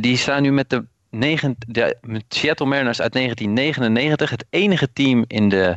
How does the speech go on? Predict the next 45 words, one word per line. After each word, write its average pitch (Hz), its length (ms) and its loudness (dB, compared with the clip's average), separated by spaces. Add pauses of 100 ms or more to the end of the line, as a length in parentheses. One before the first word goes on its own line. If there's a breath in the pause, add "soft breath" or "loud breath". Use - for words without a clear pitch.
(120)
de, - 200 0
de 98 100 0
Major 117 380 4
League 101 280 0
history, 151 440 0 (500 loud breath)
eh, 120 260 0 (140)
die 110 180 0
honderd 175 420 2
home 165 280 2
runs 123 140 -2
hebben 110 180 -2
geslagen 107 340 -2
in 120 60 0
de 117 60 0
eerste 165 340 -2
vijftig 160 600 -4
wedstrijden 139 440 -2
van 143 100 -2
het 131 100 -2
seizoen. 135 320 -2
Nu 107 100 0
waren 131 200 0
de 131 60 -2
Mariners 135 320 -2
dit 156 160 -2
seizoen, 127 480 -2
begin 175 240 -2
van 139 80 -8
dit 139 120 0
seizoen, 127 240 0
hard 143 200 -2
op 127 100 -6
weg 165 160 -2
daar 117 120 -2
naartoe, 113 300 -4
maar 113 100 -4
die 127 100 0
hebben 180 160 2
het 175 80 0
niet 175 100 0
gehaald. - 360 0 (300 soft breath)
De 120 80 -8
Minnesota 147 440 0
Twins 175 320 0
wel. 147 320 0